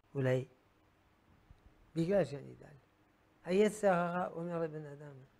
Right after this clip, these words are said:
"מי אתה, מה אתה?" תרגיל מחוכם של יצר הרע. במקום לומר, לומר לך, "תעשה עבירה." חמש דקות, עוד עבירה, עוד עבירה, עוד עבירה.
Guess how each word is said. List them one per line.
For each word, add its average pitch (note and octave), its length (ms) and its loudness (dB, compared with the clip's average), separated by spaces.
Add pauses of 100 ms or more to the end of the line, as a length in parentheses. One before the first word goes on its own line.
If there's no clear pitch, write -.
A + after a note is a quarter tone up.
(600)
"מי F#3 420 0
אתה, F3 300 -2
מה E3 420 -2
אתה?" D#3 320 -14 (1400)
תרגיל F3 420 -4
מחוכם E3+ 540 -8
של - 160 -18
יצר - 240 -16
הרע. C#2+ 220 -20 (1200)
במקום G3+ 340 4
לומר, F3 420 4
לומר D#3+ 400 2
לך, D3 180 -12 (180)
"תעשה E3 380 -2
עבירה." C#3+ 280 -6 (1000)
חמש D#3+ 220 2
דקות, D#3 380 0
עוד E3 220 2
עבירה, B2+ 260 -4
עוד E3 220 -4
עבירה, C3 240 -8
עוד C#3+ 160 -16
עבירה. D3 200 -20